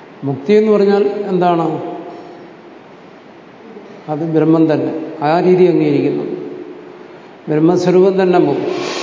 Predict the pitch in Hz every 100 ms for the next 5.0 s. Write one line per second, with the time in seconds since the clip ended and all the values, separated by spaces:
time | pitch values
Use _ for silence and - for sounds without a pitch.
0 | - 139 151 143 196 185 185 170 180 196
1 | 196 196 190 185 190 - - - - -
2 | - - - - - - - 147 156 156
3 | 160 - - - - - - - - -
4 | - - - 139 165 160 151 147 151 -